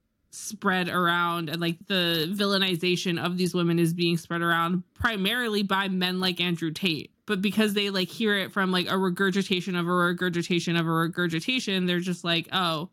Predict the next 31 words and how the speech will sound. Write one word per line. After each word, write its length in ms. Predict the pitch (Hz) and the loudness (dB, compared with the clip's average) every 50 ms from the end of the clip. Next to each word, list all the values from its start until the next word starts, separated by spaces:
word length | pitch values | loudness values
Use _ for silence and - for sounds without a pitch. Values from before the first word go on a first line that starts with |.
| _ - | _ 0
whoever 400 | 214 208 202 202 196 214 214 208 | 2 2 2 2 2 2 2 4
I 300 | 196 190 202 208 208 220 | 4 4 2 2 0 -2
saw 320 | 214 - - 180 175 180 | -2 0 2 2 2 2
say 240 | 180 - 180 170 175 | 0 0 0 0 0
this, 240 | 170 180 180 170 185 | 2 2 2 2 2
I 160 | 185 208 208 | 0 0 0
like, 400 | 185 170 165 165 170 180 - - | -2 0 0 0 0 -2 -4 -8
so 360 | - - - 175 175 170 170 | -8 -4 -2 0 2 2 2
therefore 440 | 165 175 180 196 190 - 196 196 196 | 2 2 0 0 0 0 0 2 2
I 80 | 202 208 | 2 0
believe 360 | 208 202 208 220 226 220 196 | 0 0 0 0 0 2 2
them." 200 | 190 180 170 170 | 0 0 2 0
And 80 | 175 | 0
it's 100 | 180 175 | 0 0
like, 80 | 196 190 | 0 0
okay, 200 | 190 214 233 240 | 2 2 2 0
but 120 | 220 226 | 0 0
they 160 | 214 220 214 - - | 0 0 0 0 0
originally 580 | 220 214 202 220 220 220 233 240 240 254 247 | -2 0 0 0 0 0 0 0 0 0 0
got 220 | 226 226 214 226 - | 0 0 0 0 0
that 240 | 214 214 180 - - | 0 -2 -4 -2 0
thought 260 | 220 214 208 202 - | 2 2 2 2 0
from 260 | 226 208 208 196 185 | 0 0 2 0 0
somebody 460 | - - - 226 220 220 214 208 220 214 | -2 -2 0 0 2 2 0 0 2 2
like 180 | 208 208 202 196 | 2 0 0 0
Andrew 260 | 208 208 196 208 190 | -2 -2 -2 -4 -2
Tate 320 | - 226 226 214 185 - | -2 -2 0 0 -2 -2
or, 180 | - 190 202 202 | -2 -2 0 0
like, 240 | 190 185 202 190 - | 0 0 0 -2 -4
Joe 220 | - 208 208 208 | -2 -2 0 2
Rogan 640 | 196 208 220 220 208 196 185 175 170 156 151 170 | 2 2 4 4 4 4 2 2 2 0 -2 -6